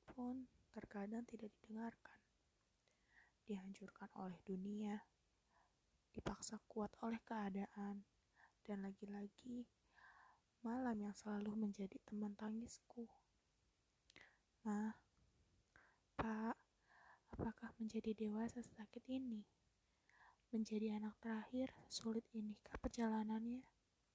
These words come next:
Harapanku dihancurkan oleh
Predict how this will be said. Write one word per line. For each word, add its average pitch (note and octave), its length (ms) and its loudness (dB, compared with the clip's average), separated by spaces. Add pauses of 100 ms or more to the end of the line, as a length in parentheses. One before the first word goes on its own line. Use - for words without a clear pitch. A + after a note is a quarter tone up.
(600)
Harapanku A#3 640 2
dihancurkan A3+ 720 -2 (160)
oleh A3+ 240 -2